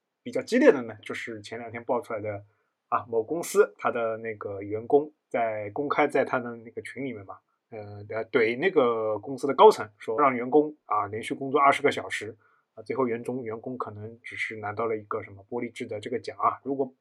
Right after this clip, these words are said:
具体不了解的这个事情的呢，可以到搜索引擎上去搜啊。哎，如果大家不了解呢，我就这边就迅速的给大家讲一下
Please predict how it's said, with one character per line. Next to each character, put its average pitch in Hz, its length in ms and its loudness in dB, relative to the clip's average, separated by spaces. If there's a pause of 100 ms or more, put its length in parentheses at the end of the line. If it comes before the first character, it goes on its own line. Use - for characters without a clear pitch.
具 - 120 -2
体 - 120 -6
不 - 140 6
了 165 140 10
解 147 160 4
的 113 140 -4 (440)
这 165 100 -4
个 156 80 6
事 233 140 4
情 156 120 -2
的 127 100 -2
呢， 127 200 2 (320)
可 117 140 0
以 113 80 -2 (100)
到 107 500 0 (360)
搜 - 160 -4
索 127 120 2
引 110 120 -6
擎 117 120 -10
上 147 220 6
去 - 120 -14
搜 139 320 6
啊。 117 280 8
哎， 110 320 -16
如 139 80 -4
果 151 140 4
大 170 180 4
家 165 80 4
不 160 100 2
了 165 120 8
解 143 100 4
呢， 127 140 0
我 113 120 -2
就 147 160 4
这 170 140 0
边 180 160 0
就 151 180 2
迅 - 240 0
速 160 140 2
的 123 80 6
给 107 100 2
大 110 120 0
家 120 120 4
讲 101 220 -8
一 - 20 -14
下 113 220 0